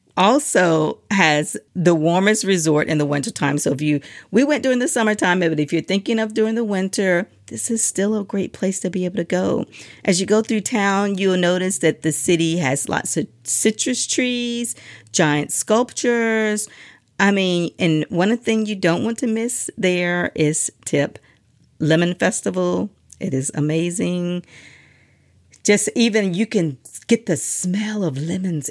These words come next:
everywhere. But, and they have, like, almost all of their shops, you can get something with fresh lemon. I mean, if you're a lemon lover, it is so good. I mean, just being able to have the variety that they have, it's just,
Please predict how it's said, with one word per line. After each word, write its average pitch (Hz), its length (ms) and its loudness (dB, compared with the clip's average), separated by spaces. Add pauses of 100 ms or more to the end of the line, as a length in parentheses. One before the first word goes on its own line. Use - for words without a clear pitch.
everywhere. 151 640 -4
But, 151 360 -2
and 175 140 2
they 170 120 0
have, 170 640 -2 (640)
like, 165 260 0 (320)
almost 220 320 2
all 220 160 2
of 208 80 0
their 160 120 2
shops, - 500 0 (360)
you - 100 -20
can - 120 -14
get - 200 2
something 160 400 0
with 151 160 -4
fresh - 360 -2
lemon. - 480 -4
I 170 80 0
mean, 143 440 0
if 147 120 -6
you're 127 180 -4
a - 20 -8
lemon 233 360 0
lover, 214 540 -2 (560)
it 151 100 2
is 139 140 0
so - 340 0
good. - 460 -4 (500)
I 147 120 -2
mean, 135 240 0
just 139 280 -2
being 139 220 0
able 135 220 -2
to - 100 -2
have 131 480 -2
the 131 120 2
variety 131 1000 0
that - 160 -6
they - 140 -4
have, - 520 -6
it's - 280 -2
just, - 320 -4